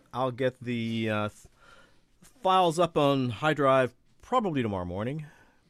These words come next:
You know, it takes it about an hour and a half to <laughs> download. <laughs> And so, anyway. All right, thank you. Uh, Father Mike, since this is your show,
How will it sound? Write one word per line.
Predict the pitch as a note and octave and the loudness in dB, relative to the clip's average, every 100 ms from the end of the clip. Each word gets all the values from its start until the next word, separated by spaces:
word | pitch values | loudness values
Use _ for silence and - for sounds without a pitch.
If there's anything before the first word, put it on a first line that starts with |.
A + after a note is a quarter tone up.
| _ _ - | _ _ -6
You | |
know, | C#4 | -4
it | - | 0
takes | D#4 - | 0 0
it | D#3+ | 0
about | B2 A2 | 2 0
an | F2 - _ _ A#2 | -2 -14 _ _ -4
hour | D#3+ | -2
and | B2+ | 0
a | |
half | A#2 C3+ A#2 | -2 -2 -4
to | E2+ | -8
<laughs> | |
download. | G2+ G#2+ F#2+ D#2+ - - | -4 -4 -4 -8 -10 -14
<laughs> | - - - - - - - - _ C4 F#4+ - - - C#4 A#3+ D#3 - | -14 -14 -12 -16 -12 -12 -12 -20 _ -4 -4 -6 -20 -6 -4 -2 -2 -4
And | C#3 C3 | -6 -6
so, | D#3+ B2+ A#2+ - - A#3 G3 E3 | -2 0 0 -4 -18 -14 -12 -10
anyway. | C#3+ C#3+ B2 G2 F#2+ _ _ _ _ | -4 -2 0 -2 -6 _ _ _ _
All | C3+ | 0
right, | C#3+ - | 2 2
thank | D#3+ | 0
you. | E3 D#3+ E3 D3 - _ - | 2 0 -2 -8 -16 _ -14
Uh, | E2 D#2+ D#2+ - - _ _ _ _ _ _ _ _ | -10 -10 -12 -16 -20 _ _ _ _ _ _ _ _
Father | B2+ B2 | -6 -4
Mike, | A#2+ C3+ | -2 -4
since | - C3+ A#2+ | -8 -12 -10
this | A#2+ | -10
is | A2 G2+ | -10 -8
your | A#2+ | -6
show, | A#2 B2 B2+ C3+ | -2 2 2 0